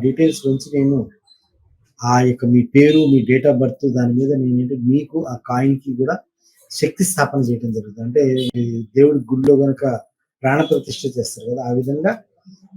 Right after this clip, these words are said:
ఆ కాయిన్‌లో ప్రాణ ప్రతిష్ఠ చేయడం జరుగుతుంది. ఆ ప్రాణ ప్రతిష్ఠ చేసిన కాయిన్ మీకు ఒక మనీ మ్యాగ్నెట్ లాగా, ఒక డబ్బు అయస్కాంతం లాగా, మీ దగ్గర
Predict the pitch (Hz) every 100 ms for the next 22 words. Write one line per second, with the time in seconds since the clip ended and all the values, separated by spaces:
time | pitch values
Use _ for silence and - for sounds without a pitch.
0 | - 131 131 - 139 160 180 180 135 127
1 | 156 156 139 135 - 127 123 127 123 117
2 | - 120 143 127 123 139 147 139 143 -
3 | 127 127 - 117 131 156 175 127 123 -
4 | _ _ 131 165 185 147 120 - - _
5 | _ - - 120 123 156 190 143 131 139
6 | 151 123 123 117 - 117 - 117 - 117
7 | 123 127 139 135 131 151 131 123 113 110
8 | - _ _ _ _ _ - 131 135